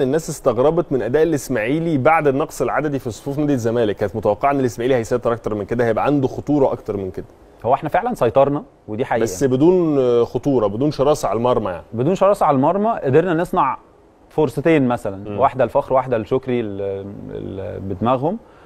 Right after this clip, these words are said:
Speaker 2: آه، واحده لشكري في اول الشوط الثاني خالص، اللي لف وشاطها من على ال تمنتاشر دي. فدي كانت الفرص يعتبر،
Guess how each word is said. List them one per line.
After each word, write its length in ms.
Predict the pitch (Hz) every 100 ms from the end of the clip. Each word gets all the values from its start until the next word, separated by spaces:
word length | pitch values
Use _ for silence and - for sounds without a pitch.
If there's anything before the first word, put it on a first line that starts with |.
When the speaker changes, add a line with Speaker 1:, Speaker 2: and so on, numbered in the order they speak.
| - -
Speaker 2:
آه، 320 | 110 107 110
واحده 540 | 110 127 123 117 110 107
لشكري 680 | - 135 120 113 104 101
في 140 | 98 -
اول 140 | 131
الشوط 200 | 123 127
الثاني 220 | - 131 123
خالص، 340 | 131 123 -
اللي 260 | 101 101 101 104 -
لف 280 | 120 127
وشاطها 320 | 110 123 123 117
من 60 |
على 80 | 107
ال 40 | -
تمنتاشر 480 | 113 104 135 135
دي. 180 | 113 160 - - - -
فدي 180 | 131 143
كانت 240 | 175 147
الفرص 340 | 147 156 156 139
يعتبر، 360 | 107 117 90